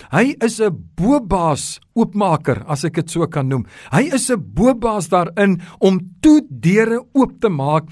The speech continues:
wat mense selfs vir jare aanvaar het dat dit toe is. Maar die vraag is,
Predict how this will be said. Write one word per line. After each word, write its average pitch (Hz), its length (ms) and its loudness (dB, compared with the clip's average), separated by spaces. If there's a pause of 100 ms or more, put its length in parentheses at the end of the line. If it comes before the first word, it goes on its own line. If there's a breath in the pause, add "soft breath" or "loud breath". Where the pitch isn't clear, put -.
(140 loud breath)
wat 170 260 0
mense 185 560 0
selfs 214 420 -6
vir 196 140 -2
jare 180 680 -2
aanvaar 180 560 -2
het 151 180 0 (160 loud breath)
dat 170 280 -2
dit - 240 -2
toe 302 200 4
is. - 320 -2 (300 soft breath)
Maar 185 120 0
die 196 120 -2
vraag 254 500 -4
is, 180 200 -2